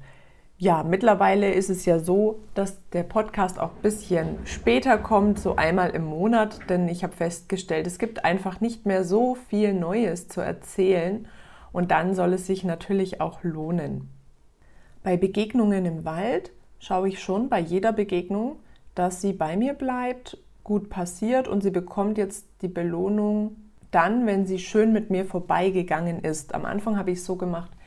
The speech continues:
dass ich sie auch vorbeigelockt habe und ihr wirklich was vor die Nase gehalten habe. Mittlerweile kennt sie das Spiel und, ähm, wenn sie jetzt nochmal dort irgendwie eine Neigung hat, da hinzuschauen, hinzugehen, dann gebe ich ihr ein Handtouch-Signal, um sie umzuorientieren,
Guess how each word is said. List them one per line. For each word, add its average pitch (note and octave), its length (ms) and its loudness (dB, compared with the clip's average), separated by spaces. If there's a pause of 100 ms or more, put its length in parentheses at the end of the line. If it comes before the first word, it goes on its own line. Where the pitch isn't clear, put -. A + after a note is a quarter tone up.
(360)
dass F3+ 200 -2
ich F3 160 -2
sie E3+ 100 0
auch - 140 2
vorbeigelockt E3 840 -2
habe A3 240 -2
und F3 60 -2
ihr E3+ 120 -6
wirklich F3+ 320 -6
was F3 140 -6
vor G3 180 -2
die A3 100 -2
Nase G3+ 340 -2
gehalten F3+ 420 -6
habe. F3+ 160 -6 (360)
Mittlerweile E3 540 2
kennt A3 300 0
sie D4 120 -2
das A#3+ 200 -4
Spiel G#3+ 540 -2 (420)
und, F#3 500 0 (260)
ähm, E3 380 -4
wenn F#3 220 6
sie A3 80 2
jetzt F#3 180 2
nochmal F3+ 640 2
dort F#3 280 4
irgendwie F#3 300 0
eine F3 140 2
Neigung F3+ 420 0
hat, F3+ 160 -4
da F3 60 2
hinzuschauen, G#3 960 2
hinzugehen, G3+ 840 0 (440)
dann F#3 380 2
gebe G3 180 4
ich - 100 -6
ihr F3+ 80 2
ein F3 140 -4
Handtouch-Signal, A3+ 1120 -2
um G3 120 -2
sie F3 120 -4
umzuorientieren, A#3 1200 -2